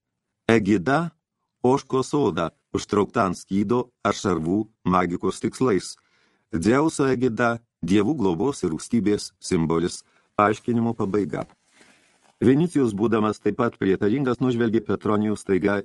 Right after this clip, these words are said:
nepaprastai susirūpinęs. Jei Ursas neturėjo pagalbininkų,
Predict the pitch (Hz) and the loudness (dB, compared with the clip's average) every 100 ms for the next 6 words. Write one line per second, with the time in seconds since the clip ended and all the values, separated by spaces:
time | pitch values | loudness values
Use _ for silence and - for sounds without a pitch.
0 | - 95 87 90 95 90 95 - - 113 | -4 -4 -2 -2 -2 -2 -2 -2 -2 0
1 | 139 - 78 80 - - _ _ _ _ | 0 -2 -4 -6 -10 -18 _ _ _ _
2 | _ - 95 131 127 - 151 185 - 113 | _ 0 2 2 0 0 0 0 0 -2
3 | 117 107 120 131 95 90 95 90 85 92 | 0 0 2 0 0 -2 -2 -2 -2 -2
4 | 95 123 | -2 0